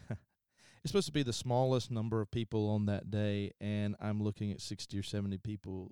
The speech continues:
it felt like, sitting out there in front of me as I shared my testimony, and that turned into sharing with an entire church, uh, in several services.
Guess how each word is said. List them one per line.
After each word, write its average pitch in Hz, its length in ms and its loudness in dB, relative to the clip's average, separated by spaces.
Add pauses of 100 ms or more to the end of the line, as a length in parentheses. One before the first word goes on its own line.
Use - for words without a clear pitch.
it - 180 -10
felt 104 180 -6
like, 92 180 -8 (120)
sitting 104 380 0
out 98 140 0
there 95 100 0
in 90 80 0
front 98 220 -2
of 95 60 0
me 92 200 -2
as 92 100 -2
I 90 80 -2
shared 101 280 -4
my 95 100 -2
testimony, 95 640 -4 (420)
and 107 160 2
that 113 200 2
turned 110 280 0
into 101 320 0 (300)
sharing 110 480 0
with 101 140 0
an 98 100 0
entire 98 360 0
church, - 540 -4 (640)
uh, 87 220 -2
in 101 140 -2
several 101 320 -2
services. - 640 -10